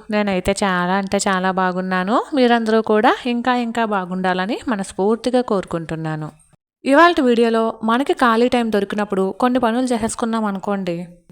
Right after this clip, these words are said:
చూడడానికి ఇల్లు నీట్‌గా ఉంటుంది, మనకి పని చేసుకునేటప్పుడు అవస్థ ఉండకుండా ఉంటుంది, అలానే టైమ్ సేవ్ అవుతుంది, డబ్బులు కూడా ఆదా అవుతాయండి. సరే, ఇక వీడియోలోకి వెళ్ళే ముందు ఎవరైనా ఈ ఛానల్ని ఫస్ట్ టైమ్ చూస్తున్నట్లయితే సబ్స్క్రైబ్ చేసి సపోర్ట్ చేయండి.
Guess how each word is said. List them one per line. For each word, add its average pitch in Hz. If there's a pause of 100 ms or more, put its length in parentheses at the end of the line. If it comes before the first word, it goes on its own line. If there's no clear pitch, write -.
(500)
చూడడానికి 285
ఇల్లు 226
నీట్‌గా 226
ఉంటుంది, 226 (160)
మనకి 233
పని 214
చేసుకునేటప్పుడు 214 (120)
అవస్థ 202
ఉండకుండా 220
ఉంటుంది, 220 (320)
అలానే 240
టైమ్ 214
సేవ్ 226
అవుతుంది, 220 (300)
డబ్బులు 180
కూడా 190
ఆదా 190
అవుతాయండి. 175 (380)
సరే, 185
ఇక 277
వీడియోలోకి 247
వెళ్ళే 208
ముందు 214 (140)
ఎవరైనా 226
ఈ 254
ఛానల్ని 208
ఫస్ట్ 185
టైమ్ 226
చూస్తున్నట్లయితే 185
సబ్స్క్రైబ్ 185
చేసి 180
సపోర్ట్ 160
చేయండి. 247